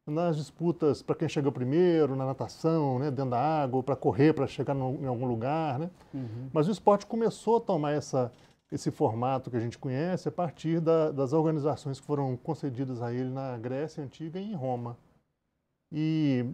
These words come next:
Speaker 1: e a partir disso, na verdade, o modelo atual de esporte foi concebido, é, na Inglaterra, principalmente na Europa, né, especialmente na Inglaterra,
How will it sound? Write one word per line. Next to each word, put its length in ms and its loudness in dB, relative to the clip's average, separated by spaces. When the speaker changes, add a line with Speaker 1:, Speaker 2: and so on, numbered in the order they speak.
Speaker 1:
e 80 6
a 40 8
partir 380 4
disso, 460 -2
na 120 -2
verdade, 460 0
o 560 -8
modelo 520 8
atual 220 4
de 60 2
esporte 460 2
foi 180 0
concebido, 800 0
é, 260 2
na 200 2
Inglaterra, 680 0
principalmente 680 -2
na 80 -4
Europa, 400 -2
né, 80 -6
especialmente 520 -8
na 120 -6
Inglaterra, 580 -4